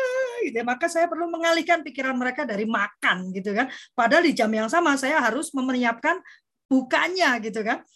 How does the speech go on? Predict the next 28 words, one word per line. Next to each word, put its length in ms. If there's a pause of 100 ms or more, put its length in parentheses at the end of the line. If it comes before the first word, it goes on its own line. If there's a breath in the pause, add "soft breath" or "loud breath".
(280 soft breath)
Yang 240
saya 160
lakukan, 240
saya 160
beri 160
dia 160
kegiatan. 560
Jadi 160
bukan, 240 (240 loud breath)
"Tidak 240
boleh 160
makan, 320 (160)
tunggu 240
dulu," 240
gitu 160
ya. 80
Kata-kata 560
itu 160
dihindari. 480
Tapi 400
mulai, 240 (480 loud breath)
"Gimana 320
kalau 160
kita 240
sekarang 320
main 160
dulu? 640
Ayo, 720